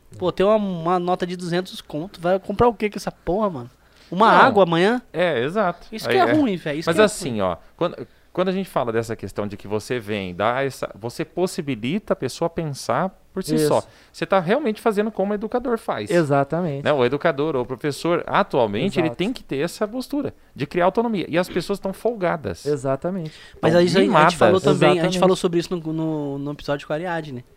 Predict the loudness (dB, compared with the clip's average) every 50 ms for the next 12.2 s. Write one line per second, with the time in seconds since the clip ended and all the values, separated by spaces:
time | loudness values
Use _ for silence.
0 | _ _ _ -8 -6 -4 -4 -4 -4 -6 -8 -10 _ -10 -8 -8 -6 -4 -4 -4
1 | -2 -2 -2 -2 -4 -6 -6 -8 -6 -4 -4 -4 -4 -4 -4 -4 -4 -4 -4 -4
2 | -4 -4 -4 -4 -4 -6 -8 -10 -10 -8 -8 -6 -4 -6 -6 -6 -6 -6 -4 -2
3 | 0 0 0 0 0 -2 -4 -4 -4 -4 -4 -4 -4 -4 -4 -4 -2 -2 -2 -2
4 | -4 -6 -6 -6 -6 -6 -4 -4 -4 -4 -4 -6 -8 _ -18 -20 -20 -20 -20 -20
5 | -16 -10 -10 -8 -8 -6 -6 -6 -6 -4 -4 -4 -4 -6 -6 -6 -4 -4 -4 -4
6 | -2 0 0 0 0 -2 -4 -4 -2 -2 -2 0 0 0 0 -2 -4 -8 _ _
7 | _ _ -20 -20 _ _ _ _ _ -16 -10 -8 -6 -4 -2 -2 -2 -2 -2 0
8 | 0 0 0 0 -2 -2 -4 -4 -2 -2 -2 -2 -6 -6 -4 -4 -4 -4 -4 -2
9 | -2 -2 -2 -2 -4 -4 -6 -4 -2 -2 0 0 0 -2 -2 -2 -2 -2 -2 0
10 | 0 0 0 -2 -4 -4 -6 -6 -8 -10 -14 -16 -14 -12 -12 -10 -10 -12 -12 -14
11 | _ -12 -8 -6 -6 -4 -6 -6 -8 -6 -4 -4 -4 -6 -6 -6 -4 -4 -4 -4
12 | -4 -6 -6